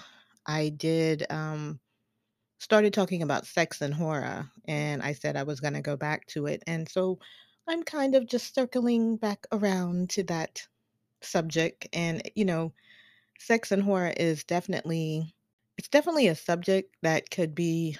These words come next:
very lengthy, and I, I know, <laughs> I know that sounds suggestive. It wasn't intentional.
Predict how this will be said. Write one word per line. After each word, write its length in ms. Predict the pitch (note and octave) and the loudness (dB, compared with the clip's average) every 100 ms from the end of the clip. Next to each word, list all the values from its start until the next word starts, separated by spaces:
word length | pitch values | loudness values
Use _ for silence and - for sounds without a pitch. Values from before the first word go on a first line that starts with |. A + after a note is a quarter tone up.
| - - - | -14 -20 -6
very 440 | E3+ E3 G3 A#3+ G#3+ | -2 4 6 6 4
lengthy, 840 | D#3+ E3 G3+ G#3+ A#3+ B3+ C4+ - _ _ _ - F#3+ | 4 4 2 2 -2 0 -2 -8 _ _ _ -2 2
and 120 | F#3 | 4
I, 160 | E3+ - | 4 4
I 140 | E3+ | 2
know, 400 | F3 D#3+ A2+ D2 - - - | 4 2 -2 -6 -6 2 2
<laughs> 300 | - - - | 4 2 2
I 120 | E3+ E3+ | -4 -2
know 340 | F3 E3+ E3 | 0 2 2
that 260 | E3 D3 F#3+ | 4 2 0
sounds 500 | - D3+ D#3 D#3+ - | -2 0 0 -4 -4
suggestive. 760 | F3 D#3+ D#3 D3 - D3+ D3+ - - - - - | -4 2 0 0 -2 0 -2 -8 -16 -16 -4 2
It 120 | F3+ | 6
wasn't 360 | E3+ E3 G3 - | 8 6 6 2
intentional. 640 | G#3 G3+ - D3+ A#2+ D#2 | 2 2 0 -2 -2 -4